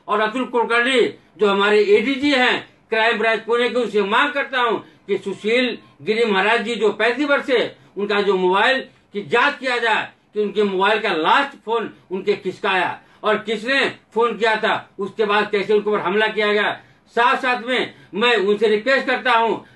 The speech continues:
मैंने अतुल कुलकर्णी से, अतुल, अतुल कुलकर्णी जी, इसकी जांच करें, जो हमने इस letter में लिखा है, वो कौन सा ऐसा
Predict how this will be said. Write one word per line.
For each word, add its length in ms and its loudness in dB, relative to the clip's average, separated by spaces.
मैंने 260 2
अतुल 340 -2
कुलकर्णी 460 -2
से, 120 -2
अतुल, 680 -6
अतुल 200 -2
कुलकर्णी 380 -2
जी, 220 0
इसकी 280 -6
जांच 300 0
करें, 340 -4
जो 320 2
हमने 440 0
इस 160 0
letter 300 2
में 100 0
लिखा 200 0
है, 340 0
वो 120 6
कौन 360 0
सा 80 -2
ऐसा 600 2